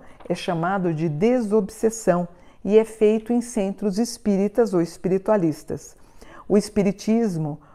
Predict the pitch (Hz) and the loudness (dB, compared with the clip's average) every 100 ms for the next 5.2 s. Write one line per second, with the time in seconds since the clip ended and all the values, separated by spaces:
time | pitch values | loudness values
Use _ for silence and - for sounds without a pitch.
0 | - - 202 196 202 233 220 185 170 190 | -18 6 6 6 4 2 0 -2 0 2
1 | 196 180 175 175 160 165 160 160 - 156 | 2 0 0 -2 0 0 0 -4 -4 -6
2 | - 220 226 196 - - - - - 220 | -2 0 0 -2 -10 -20 -20 -20 2 6
3 | 214 190 208 233 208 185 180 190 - 196 | 6 6 4 4 2 0 0 -2 0 0
4 | 190 185 180 - 190 190 214 233 196 185 | 0 -2 -2 -2 0 2 2 4 6 6
5 | 185 | 4